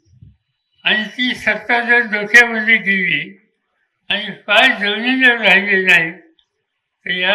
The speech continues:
देशाचा सामान्य माणूस योग्य दिवशी योग्य निकाल घेतो आणि तो निकाल यावेळी लोकांनी घेतला, जे की चालत होतं.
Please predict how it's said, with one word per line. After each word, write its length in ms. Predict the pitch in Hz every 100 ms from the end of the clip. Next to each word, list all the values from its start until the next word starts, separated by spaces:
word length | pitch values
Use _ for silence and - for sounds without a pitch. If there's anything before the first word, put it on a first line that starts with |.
| 220
देशाचा 600 | 196 185 - 190 180 208 196
सामान्य 600 | - 165 190 233 214 202
माणूस 500 | 165 151 151 190 196 - - _ - - - -
योग्य 480 | 170 190 254 233 233
दिवशी 480 | 214 190 170 - 196 190
योग्य 320 | 196 190 196
निकाल 360 | 185 160 180 180
घेतो 380 | 160 147 - - _ _ _ _ _ _ _ _ _ _ _ _ -
आणि 120 | 175 156
तो 120 | 226
निकाल 380 | 226 165 202 220
यावेळी 460 | 202 180 202 196 196
लोकांनी 540 | 185 165 - 170 180
घेतला, 460 | 180 156 - - - - - - - - - - - - - - _ _ _ _ _ _ _ _ _ _ _ _ _ _ _
जे 200 | 170 180
की 140 | 190 185
चालत 580 | - 202 202 247 240 -
होतं. 320 | - -